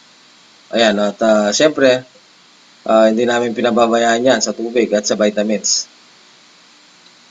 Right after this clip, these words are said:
Kaya yun, um, maganda naman ngayon ang aming harvest. Ang problema lang, minsan nakakapasok pa rin yung pusa.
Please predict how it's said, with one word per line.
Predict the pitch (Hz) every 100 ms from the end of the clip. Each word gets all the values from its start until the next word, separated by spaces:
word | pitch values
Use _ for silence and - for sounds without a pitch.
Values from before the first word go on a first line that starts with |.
| _ _ _ _ _
Kaya | 104 110
yun, | 117 113 - _ _
um, | - 98 101 98 95 98 98 92
maganda | - 135 160 170
naman | 170 170 165
ngayon | 165 151 131
ang | 131 131
aming | 127 127 127 123
harvest. | 135 127 120 - - - _ _ _ _ _ _ _ _ _ _ _ - - _
Ang | -
problema | 117 135 143 151 147
lang, | 127
minsan | 135 143 131 120
nakakapasok | 123 123 117 123 120 117
pa | 117 117
rin | 113
yung | 107
pusa. | 98 - 107 -